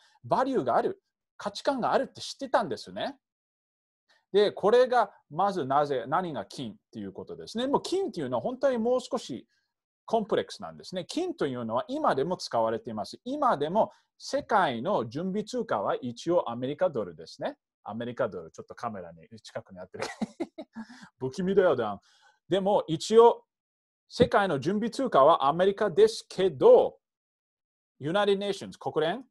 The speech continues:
の中では金と銀とプラチナムもアイソーカレンシーって言って入ってるんです。なので一応認識されてるんですね。世界の通貨の一つと。なぜかというと、世界の準備通貨、えー、すいません。世界の中央銀行ほとんど、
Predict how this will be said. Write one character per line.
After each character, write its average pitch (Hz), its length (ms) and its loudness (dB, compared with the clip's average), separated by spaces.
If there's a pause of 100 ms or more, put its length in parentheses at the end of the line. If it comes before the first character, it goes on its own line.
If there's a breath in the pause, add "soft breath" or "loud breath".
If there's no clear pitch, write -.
の 151 100 -4
中 180 240 0
で 131 100 0
は 143 220 4
金 247 380 -6
と 170 200 2
銀 156 280 -6
と 131 160 -2
プ - 100 -8
ラ 139 120 4
チ 170 120 -12
ナ 165 100 -4
ム 233 200 -8 (220)
も 156 280 0
ア 139 60 0
イ 147 40 2
ソ 160 180 0
ー - 20 -2
カ 180 220 -6
レ 139 40 -4
ン 117 60 -12
シ - 100 -14
ー - 40 -12
っ - 20 -20
て - 80 -20
言 104 80 -12
っ - 40 -18
て - 80 -8
入 180 200 0
っ - 20 -12
て - 160 -12
る 170 60 -12
ん 151 80 -20
で 151 80 -20
す。 - 200 -20 (460)
な 190 140 -4
の 185 80 -6
で 196 60 -6
一 202 480 -8
応 269 280 4
認 165 200 -6
識 - 180 -10
さ 156 160 0
れ 156 100 -2
て 190 100 -2
る 170 120 -6
ん 113 40 -10
で - 120 -10
す - 120 -20
ね。 143 120 -8
世 170 160 -8
界 120 280 -2
の 175 200 -6 (200 soft breath)
通 131 280 -8
貨 123 280 0 (120)
の 117 80 -10
一 - 240 -2
つ 107 260 -16 (100)
と。 76 220 -14 (680)
な 190 160 0
ぜ 233 100 -4
か 170 140 2
と - 80 -14
い 107 100 -6
う 98 60 -8
と、 165 240 -2
世 - 160 -2
界 233 180 0
の 170 80 -2
準 202 220 -6
備 196 120 -4
通 208 220 -4
貨、 92 260 -2 (160)
え 110 40 -6
ー、 101 80 -8
す - 100 -14
い - 20 -12
ま 110 80 -10
せ - 120 -14
ん。 - 40 -20 (180)
世 196 140 -6
界 190 200 0
の 117 80 -6
中 190 200 -4
央 208 200 10
銀 202 240 -4
行 107 120 -2
ほ 135 160 -6
と 233 160 2
ん 160 80 -4
ど、 85 220 -10